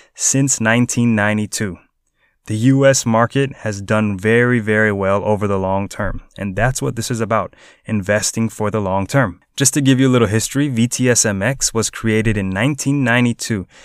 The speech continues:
and the slightly lower cost V T S A X was created in two thousand. So let's say you invested a hundred dollars a month in V T S M X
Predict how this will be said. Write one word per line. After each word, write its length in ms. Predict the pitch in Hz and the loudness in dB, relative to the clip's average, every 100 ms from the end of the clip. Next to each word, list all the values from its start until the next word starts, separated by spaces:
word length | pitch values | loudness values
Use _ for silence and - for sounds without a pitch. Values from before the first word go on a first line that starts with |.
| - - | -20 -6
and 160 | 107 | -4
the 80 | 101 | 0
slightly 520 | - - 131 135 147 | 0 2 2 2 -2
lower 340 | 127 113 113 127 | 0 2 4 2
cost 460 | - 104 123 - | 0 -2 -2 -6
V 200 | 98 104 | -6 -4
T 240 | 110 - 104 | -4 -4 -2
S 220 | 98 - | -2 -2
A 140 | 95 | -2
X 240 | 110 131 - | -2 -2 -4
was 160 | 104 | -6
created 420 | - 117 104 104 | -6 -2 -2 -2
in 140 | 98 98 | -4 -6
two 240 | - 123 | -4 -4
thousand. 560 | 123 131 110 95 90 85 - - - | 0 2 2 0 -6 -12 -18 -20 -12
So 140 | - | -6
let's 240 | 107 147 | -4 -2
say 400 | - 127 131 139 - | -2 0 0 -2 -6
you 140 | 110 | -2
invested 500 | 107 98 104 - 113 | -2 0 0 0 0
a 60 | 104 | -2
hundred 380 | 95 107 131 | -2 -2 0
dollars 320 | 127 107 120 131 | 2 2 2 2
a 20 | |
month 320 | 107 104 123 | 2 2 -2
in 220 | - 110 101 | -2 0 0
V 160 | 113 | 0
T 240 | 110 - 110 | -2 -2 0
S 220 | 104 - | 0 -2
M 180 | 117 110 | 0 0
X 320 | 85 - - | -2 -10 -14